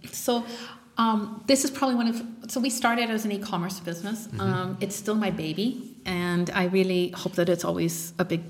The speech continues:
Speaker 1: big portion of the business, because it's our way we can tell our story.
Speaker 2: Yeah.
Speaker 1: Because our packaging is eight centimeters by twelve centimeters on the shelf, that you can't tell a story there.
Speaker 2: Yeah.
Speaker 1: Um,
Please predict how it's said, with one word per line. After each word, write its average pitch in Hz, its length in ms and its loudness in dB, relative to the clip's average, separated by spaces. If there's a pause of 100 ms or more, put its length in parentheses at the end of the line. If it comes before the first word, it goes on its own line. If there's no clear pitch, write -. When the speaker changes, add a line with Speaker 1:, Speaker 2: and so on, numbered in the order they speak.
(140)
Speaker 1:
big 156 180 0
portion - 520 -2
of - 100 -8
the - 60 -6
business, 143 320 -4
because 165 340 -2
it's 190 200 0
our 180 160 0
way 165 180 -2
we 160 120 -2
can 165 160 -6
tell 139 220 -6
our 135 80 -2
story. 131 360 -4
Speaker 2:
Yeah. 104 160 0 (540)
Speaker 1:
Because 247 200 6
our 294 80 8
packaging 226 680 4
is 185 500 2
eight 208 180 6
centimeters 202 560 4
by 180 120 2
twelve 208 300 0
centimeters 170 680 0
on 190 180 2
the 180 60 0
shelf, - 400 0
that 202 200 4
you 226 80 4
can't - 280 0
tell 202 200 0
a 190 60 2
story 220 380 0
there. - 240 -6 (300)
Speaker 2:
Yeah. 107 80 -6 (300)
Speaker 1:
Um, 202 420 2